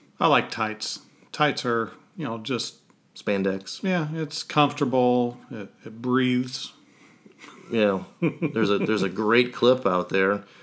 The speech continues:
Speaker 2: I'm not a big Jimmy Fallon fan in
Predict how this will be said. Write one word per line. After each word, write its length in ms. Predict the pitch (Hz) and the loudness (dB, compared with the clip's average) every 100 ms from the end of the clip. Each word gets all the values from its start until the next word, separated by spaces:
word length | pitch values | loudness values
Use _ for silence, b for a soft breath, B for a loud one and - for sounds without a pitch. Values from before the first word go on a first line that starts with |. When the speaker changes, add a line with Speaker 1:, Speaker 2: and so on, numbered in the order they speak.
| B | B
Speaker 2:
I'm 140 | 107 98 | -2 2
not 140 | 98 | 2
a 20 | |
big 220 | 90 101 90 | 2 0 0
Jimmy 200 | 101 95 | -2 0
Fallon 520 | 110 110 98 95 92 _ _ _ _ - - | 2 4 4 0 -4 _ _ _ _ -20 -20
fan 260 | - 101 95 | -2 0 2
in 260 | 92 95 | 0 -4